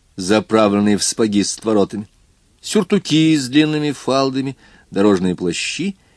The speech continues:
и широкополые шляпы. Примерно таков был костюм всех молодых людей того времени. Но, в отличие от парижских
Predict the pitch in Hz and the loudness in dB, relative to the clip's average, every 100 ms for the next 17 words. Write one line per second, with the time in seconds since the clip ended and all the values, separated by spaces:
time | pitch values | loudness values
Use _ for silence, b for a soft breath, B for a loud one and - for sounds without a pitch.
0 | _ - 104 - 143 135 120 98 104 107 | _ -4 -4 -2 -6 -8 -6 -4 -2 -4
1 | - 95 92 - 123 _ _ _ _ _ | -6 -6 -8 -12 -20 _ _ _ _ _
2 | - 104 107 110 107 98 104 - 123 131 | -4 0 2 4 2 0 -2 2 0 2
3 | 170 165 165 147 - 120 104 - - 101 | -2 0 -4 -4 -6 -4 -4 -4 -2 -2
4 | - 120 123 107 107 120 117 98 90 104 | -2 -6 -4 -4 -4 -6 -2 -2 -2 -2
5 | 104 92 95 95 90 _ _ _ _ _ | -2 -2 -2 -4 -8 _ _ _ _ _
6 | _ _ 101 117 110 95 90 98 - 107 | _ _ 0 4 4 4 2 0 0 -2
7 | 101 - 98 92 - 98 85 98 113 - | -2 -2 -2 -2 -2 -4 -2 -2 -4 -8
8 | - 98 - | -8 -12 -14